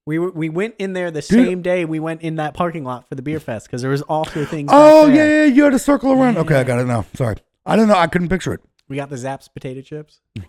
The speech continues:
Speaker 2: was like four dollars a bag,
Speaker 1: Yeah,
Speaker 2: but I was
Speaker 1: yep.
Speaker 2: starving. But all the beer was free.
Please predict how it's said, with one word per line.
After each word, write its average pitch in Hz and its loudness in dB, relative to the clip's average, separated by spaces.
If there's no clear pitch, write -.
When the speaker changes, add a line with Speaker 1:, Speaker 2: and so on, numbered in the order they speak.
Speaker 2:
was 107 -16
like 110 -8
four 113 -4
dollars 110 -6
a 101 -12
bag, 110 -8
Speaker 1:
Yeah, 117 -14
Speaker 2:
but 120 -8
I 104 -6
was 104 -8
Speaker 1:
yep. 143 -12
Speaker 2:
starving. 110 -6
But 160 4
all 156 2
the 160 0
beer 185 0
was 160 -2
free. 143 -4